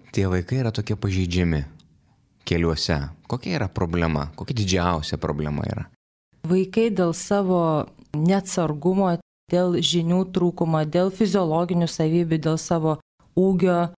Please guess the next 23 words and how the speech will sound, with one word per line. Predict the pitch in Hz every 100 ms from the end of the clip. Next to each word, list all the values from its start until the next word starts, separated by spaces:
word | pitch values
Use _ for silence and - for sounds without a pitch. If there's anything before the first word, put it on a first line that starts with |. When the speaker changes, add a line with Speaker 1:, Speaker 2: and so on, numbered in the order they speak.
| _ _ _ _ _
Speaker 2:
negali | 170 180 180 165 170 190 220
savęs | 220 - 170 180 180
tinkamai | 190 190 180 170
apsaugoti | 170 170 - 170 180 170 -
eismo | - 180 - 175
aplinkoje | 170 - 160 160 - 160 151 160 196 247 247 _ _ _ _ -
ir | 170 165 165 160 156 151 - - -
jie | 151 165 190 175
ir | - 190
dėl | 185 175 156 147
savo | - - 185 185
neatsargumo, | 196 185 - 160 160 180 180 170
ir | 175 170
dėl | 160 165 160
suaugusiojo | - 175 185 196 170 165 - 160
netinkamo | 160 156 180 185 170 160
elgesio | 165 160 196 202 226 226 226 226 233
pakliūna | - - 175 180 196 185
eismo | 180 - 190
nelaimės | 180 175 165 175 196 214 220 -
ir | 214 214
juose | 214 220
nukenčia. | 226 226 208 165 -